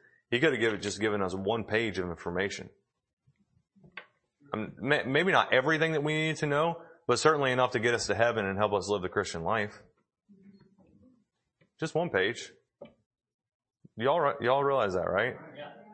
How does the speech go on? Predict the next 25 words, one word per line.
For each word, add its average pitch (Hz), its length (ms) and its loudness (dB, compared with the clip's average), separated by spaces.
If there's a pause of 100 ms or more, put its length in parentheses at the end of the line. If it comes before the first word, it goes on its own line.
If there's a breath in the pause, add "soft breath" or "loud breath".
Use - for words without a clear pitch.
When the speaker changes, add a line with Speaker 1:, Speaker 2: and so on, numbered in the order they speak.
(1400)
Speaker 1:
So, 120 480 0 (500)
um, 104 500 2 (240)
Matthew 131 340 4
thirteen 127 680 0 (1040)
and 101 140 -2
verse 95 260 -2
ten. 131 360 -2 (1400 soft breath)
"And 120 100 2
the 127 60 4
disciples 139 460 4
came 147 480 2
and 113 120 0
said 135 160 6
unto 123 160 0
him, 127 220 4
Why 127 180 8
speakest 143 500 2
thou 131 220 8
unto 131 200 2
them 127 280 2 (100)
in 117 160 0
parables?" 113 560 0
It's 123 200 -8
a, 147 180 2 (800 soft breath)
hey, 131 280 6